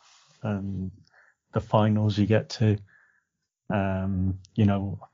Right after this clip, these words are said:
we want those days out, uh, at finals. You know, I mean, I'd love for us to be talking about us winning four trophies this season.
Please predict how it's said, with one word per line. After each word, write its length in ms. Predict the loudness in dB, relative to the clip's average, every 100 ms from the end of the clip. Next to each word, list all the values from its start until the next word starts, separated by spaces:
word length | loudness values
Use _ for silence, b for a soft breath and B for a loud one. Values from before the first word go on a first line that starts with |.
| -20 -12
we 180 | 2 4
want 260 | 6 6 6
those 220 | 2 2
days 260 | 2 2 2
out, 360 | -2 -4 -8 -18 _ _
uh, 440 | -8 -4 -4 -4 -8 -6
at 140 | -6 -2
finals. 440 | 2 4 4 4
You 160 | 4 4
know, 100 | 2
I 80 |
mean, 340 | 2 0 0 -2 b b b b _
I'd 220 | 2 4 6
love 140 | 4
for 140 | 4
us 100 | 2
to 120 | 4 0
be 240 | 0 -2 -10 _ _ _ _ _ -6
talking 340 | 0 0 2
about 260 | 2 0 0
us 100 | 0
winning 220 | 0 0
four 220 | 2 0
trophies 480 | 4 2 2 -4 -2
this 160 | -4
season. 420 | -4 -4 -4 -6